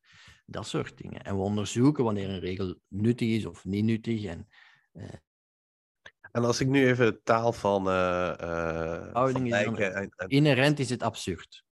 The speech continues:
Speaker 1: En dus, ja.
Speaker 2: Als ik, als ik nu even de taal van Lijken en, en, en Jaap aanhoud, die zei, die hebben het over onvermogen of onmacht. En die zeggen van dat onmacht is, of onvermogen is het, eh, onmacht is het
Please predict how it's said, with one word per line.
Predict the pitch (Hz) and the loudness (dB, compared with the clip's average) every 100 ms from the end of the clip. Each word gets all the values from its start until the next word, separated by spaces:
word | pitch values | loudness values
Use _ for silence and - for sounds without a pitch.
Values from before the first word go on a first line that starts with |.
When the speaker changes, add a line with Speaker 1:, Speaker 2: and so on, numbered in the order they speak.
| - | -20
Speaker 1:
En | - 92 | -10 -6
dus, | 92 - - _ | -6 -8 -14 _
ja. | 80 76 _ | -14 -14 _
Speaker 2:
Als | 113 | -2
ik, | - | 2
als | 113 | 2
ik | 131 | 4
nu | 147 | 4
even | 139 127 | 4 2
de | 107 | 2
taal | 127 127 131 | 0 2 2
van | 120 107 | 4 2
Lijken | 104 117 123 101 | 4 2 2 0
en, | 98 98 - | 0 -2 -4
en, | 92 92 | -4 -4
en | 90 92 | -4 0
Jaap | 92 107 117 | 4 4 4
aanhoud, | 95 92 90 87 | 0 0 0 0
die | 98 | -2
zei, | 101 98 | -2 -2
die | 104 | -2
hebben | 107 | -2
het | 101 | -4
over | 90 95 _ _ _ | -8 -10 _ _ _
onvermogen | 113 127 147 - 135 131 147 143 | 2 2 2 0 2 2 2 2
of | 131 - | -4 -2
onmacht. | 107 131 131 131 151 - | -2 0 -2 -4 -6 -8
En | 110 | -6
die | 110 | -4
zeggen | 110 110 110 | -4 -2 -4
van | 98 104 101 | 0 -2 0
dat | 98 - | -4 0
onmacht | 127 143 131 127 127 - | 0 0 0 -2 -4 -14
is, | - 113 104 - _ _ _ _ _ _ | -4 -4 -4 -10 _ _ _ _ _ _
of | 92 | -16
onvermogen | 90 120 139 139 127 127 123 123 120 - | -4 -2 0 -2 2 4 4 2 0 0
is | 110 107 | -8 -6
het, | 101 - _ | -10 -12 _
eh, | - 98 95 92 92 92 87 87 _ _ _ | -12 -8 -6 -6 -6 -8 -12 -18 _ _ _
onmacht | 120 151 165 151 - | 2 4 4 4 0
is | 123 120 | -10 -6
het | 117 - | -8 -10